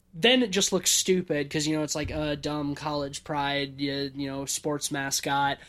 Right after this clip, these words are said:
But then when you put it on somebody who is also a knife-wielding maniac, it gets a new creepy context.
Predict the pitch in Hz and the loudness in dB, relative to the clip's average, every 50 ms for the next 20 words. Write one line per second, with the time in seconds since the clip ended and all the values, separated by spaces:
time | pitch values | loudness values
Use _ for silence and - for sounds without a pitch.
0 | - - - - - - 175 170 170 160 175 175 170 165 160 156 160 156 151 151 | -20 -20 -14 -2 4 6 6 6 6 4 4 6 6 4 2 2 2 2 2 0
1 | 151 147 - - 170 165 160 156 156 156 156 151 - - 165 160 151 151 151 151 | -2 -2 0 2 2 2 4 2 2 2 0 0 0 0 0 2 2 0 0 0
2 | 151 143 147 151 151 147 143 139 139 147 143 139 - - 151 143 135 135 135 135 | -2 -2 -2 -2 -2 0 -2 -2 0 0 0 0 0 0 0 0 -2 -2 -2 -2
3 | 135 135 139 135 135 - - 147 143 139 131 131 131 131 139 180 233 240 226 190 | 0 0 0 -2 -2 -4 -4 -4 -4 -4 -4 -4 -4 -2 2 2 2 2 2 0
4 | 156 151 151 147 147 147 - - - 156 147 147 - - - 165 160 143 135 151 | 0 0 2 2 0 -2 -4 -6 -6 -6 -6 -6 -8 -20 -16 -14 -10 -4 0 0
5 | 143 - - - 147 135 139 139 135 135 139 135 131 127 127 - - 147 139 131 | 0 0 0 -2 -2 0 0 -2 0 0 0 -2 -4 -4 -6 -8 -6 -4 -4 -4
6 | 123 131 131 123 - 139 127 127 123 127 123 - 123 117 117 117 - - - - | -4 -6 -8 -6 -4 -2 -2 -2 -2 -4 -4 -6 -4 -4 -4 -4 -4 -4 -4 -4
7 | - | -8